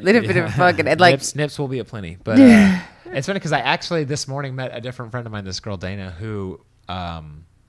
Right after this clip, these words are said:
Speaker 2: is, uh, I think gonna be on some reality show coming up, and then she's on my show on Friday.
Speaker 1: Oh, cool.
Speaker 2: And we went to a Harry Potter cat coffee shop
Speaker 1: Oh,
Speaker 2: downtown
Speaker 1: sh-,
Speaker 2: L A called
Speaker 1: there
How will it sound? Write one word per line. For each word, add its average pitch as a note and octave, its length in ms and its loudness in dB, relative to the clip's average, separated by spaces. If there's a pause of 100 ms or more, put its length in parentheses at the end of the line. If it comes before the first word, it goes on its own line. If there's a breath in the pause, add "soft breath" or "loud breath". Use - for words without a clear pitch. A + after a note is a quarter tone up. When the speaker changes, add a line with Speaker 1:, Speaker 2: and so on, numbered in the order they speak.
(360)
Speaker 2:
is, F#2 200 -10
uh, F#2 580 -10 (240)
I G#2 60 -14
think E3 140 -10
gonna E3+ 120 -10
be F#2 480 -12
on F2 120 -20
some G#2+ 240 -16
reality D#2 340 -16
show E2 160 -16
coming E2 220 -18
up, D#2+ 100 -16
and F2+ 120 -16
then F2+ 180 -14
she's A2 180 -14
on A2+ 80 -4
my G#2 80 -6
show B2+ 220 -2
on G#2 180 -10
Friday. G#2+ 340 -4 (120)
Speaker 1:
Oh, F#3+ 100 -2
cool. G#3 220 -6
Speaker 2:
And B2 100 -4
we C3+ 80 -6
went C#3 200 -10
to C#3+ 100 -10
a B2 40 -10
Harry A#2 200 -10
Potter A2 480 -8
cat - 260 -10 (160)
coffee D3 260 -4
shop - 280 -12 (240)
Speaker 1:
Oh, G3+ 80 6
Speaker 2:
downtown - 340 2
Speaker 1:
sh-, A2+ 40 -4
Speaker 2:
L A2 120 -2
A A#2+ 80 0
called F#2+ 220 -8
Speaker 1:
there F#3 100 0